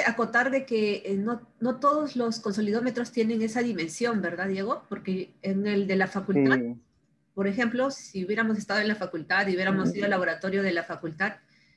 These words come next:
Speaker 1: no es, eh, circular, este, no es, es un, es cuadrada la sección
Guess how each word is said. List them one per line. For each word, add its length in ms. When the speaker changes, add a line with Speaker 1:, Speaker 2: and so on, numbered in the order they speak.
Speaker 1:
no 240
es, 340
eh, 180
circular, 680
este, 340
no 160
es, 460
es 240
un, 320
es 100
cuadrada 500
la 120
sección 500